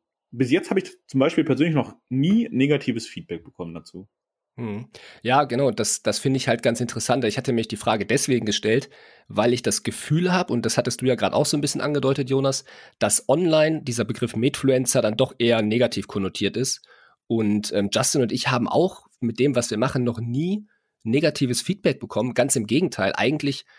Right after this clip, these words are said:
Speaker 2: gerade aus unserer Seminargruppe oder von der Uni, eigentlich feiern das alle total und wir kriegen da mega gutes, positives Feedback. Deswegen verstehe ich da gar nicht, warum da online der, ähm, der Begriff Med-, Medfluencer, Medfluencer, wie auch immer, ähm,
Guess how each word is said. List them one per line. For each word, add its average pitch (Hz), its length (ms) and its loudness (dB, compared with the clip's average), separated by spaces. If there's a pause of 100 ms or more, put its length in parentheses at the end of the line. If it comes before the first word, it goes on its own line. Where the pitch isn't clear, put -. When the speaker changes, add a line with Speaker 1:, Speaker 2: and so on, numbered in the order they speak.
(220)
Speaker 2:
gerade 135 240 0
aus 127 100 0
unserer 123 200 -2
Seminargruppe 117 600 0
oder 113 140 0
von 120 140 -2
der 95 100 0
Uni, 135 240 0
eigentlich 123 400 -4
feiern 160 400 2
das 87 140 -4
alle 95 200 -4
total 113 420 -2
und 104 180 -2 (300)
wir 107 80 -6
kriegen 131 180 -2
da 113 140 4
mega 120 240 2
gutes, 135 380 -2 (100)
positives 131 560 0
Feedback. 98 320 -4
Deswegen 104 420 -2 (320)
verstehe 120 400 0
ich 156 80 0
da 107 140 0
gar 107 180 2
nicht, 123 160 0
warum 113 200 2
da 113 100 2
online 123 320 2
der, 104 420 2 (500)
ähm, 101 280 -2
der 104 120 0
Begriff 107 360 -2
Med-, 107 260 0
Medfluencer, 113 560 0
Medfluencer, 113 540 0
wie 101 80 2
auch 95 80 0
immer, 117 300 2 (380)
ähm, 98 460 0